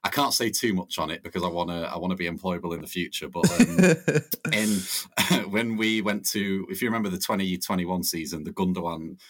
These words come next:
Speaker 1: clinics all throughout that
Speaker 2: Oh,
Speaker 1: season,
Speaker 2: one of,
Speaker 1: that
Speaker 2: one of the
Speaker 1: lockdown.
Speaker 2: greatest seasons I've
Speaker 1: Um,
Speaker 2: ever had the
Speaker 1: <laughs>
Speaker 2: pleasure of
Speaker 1: yeah.
Speaker 2: watching, man.
Speaker 1: Yeah, the lev-, the levitating season, that one.
Speaker 2: Yeah, yeah,
Speaker 1: Um,
Speaker 2: yeah.
Speaker 1: so I went to Marseille away. It was my first European away with the team. So we flew out,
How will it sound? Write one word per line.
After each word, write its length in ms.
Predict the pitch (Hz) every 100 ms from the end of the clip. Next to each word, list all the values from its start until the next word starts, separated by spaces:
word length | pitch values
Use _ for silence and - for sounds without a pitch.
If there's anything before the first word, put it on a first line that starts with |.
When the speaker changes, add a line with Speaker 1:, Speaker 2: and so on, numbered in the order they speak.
| _
Speaker 1:
clinics 560 | - 110 92 82 - -
all 160 | 92 90
throughout 400 | 98 131 135 127
that 60 |
Speaker 2:
Oh, 60 | 120
Speaker 1:
season, 160 | 123
Speaker 2:
one 140 | 147 170
of, 80 | 151
Speaker 1:
that 100 | 151
Speaker 2:
one 180 | 170 156
of 60 |
the 60 | 135
Speaker 1:
lockdown. 80 | -
Speaker 2:
greatest 380 | 156 143 131
seasons 360 | - 151 135 123
I've 100 | 120
Speaker 1:
Um, 80 | 98 98
Speaker 2:
ever 200 | 127 123
had 180 | 120
the 80 | -
Speaker 1:
<laughs> 120 | 104
Speaker 2:
pleasure 260 | 107 - 113
of 40 | 139 -
Speaker 1:
yeah. 80 | 123
Speaker 2:
watching, 420 | 123 117 127 117
man. 180 | 113 113 -
Speaker 1:
Yeah, 160 | 107 101
the 120 | 98
lev-, 220 | 110 127 101
the 140 | 120
levitating 580 | 123 131 110 107 95 85
season, 440 | - 87 80 85
that 140 | 92 82
one. 120 | 147
Speaker 2:
Yeah, 340 | 147 143 131
yeah, 140 | 123 110
Speaker 1:
Um, 60 |
Speaker 2:
yeah. 160 | 107 110 107 - -
Speaker 1:
so 480 | - 120 113 110 95 - _
I 80 | 110
went 260 | 107 123 127
to 220 | - 104 95
Marseille 440 | 101 98 - 92
away. 300 | 90 90 85
It 60 | 80
was 100 | -
my 80 |
first 280 | - 110 98
European 400 | 101 87 - 90
away 220 | 82 87 85
with 120 | 80
the 80 | 90
team. 400 | - 87 85 80
So 160 | -
we 100 | 82
flew 320 | 85 - 98
out, 240 | 85 85